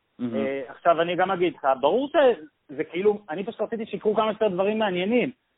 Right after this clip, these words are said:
Speaker 2: תחשוב שלי, אגב, אתה אומר, אני לא רציתי שיהיו לו גולים או זה, זה לא היה אכפת לי, כאילו, זה,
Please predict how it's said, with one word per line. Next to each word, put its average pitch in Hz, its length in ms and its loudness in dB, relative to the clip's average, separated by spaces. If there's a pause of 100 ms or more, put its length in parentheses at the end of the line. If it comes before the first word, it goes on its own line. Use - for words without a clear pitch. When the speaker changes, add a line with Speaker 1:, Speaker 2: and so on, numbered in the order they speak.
(120)
Speaker 2:
תחשוב 208 360 4
שלי, 190 400 4
אגב, 135 180 2
אתה 135 120 2
אומר, 156 160 4 (100)
אני 147 160 2
לא 226 200 8
רציתי 247 300 -2
שיהיו 170 360 0
לו 165 120 4
גולים 156 440 2
או 143 100 0
זה, 139 440 -2
זה 220 100 0
לא 247 120 6
היה 262 100 8
אכפת 269 380 0
לי, 185 60 -8
כאילו, 143 280 -14
זה, 143 180 -6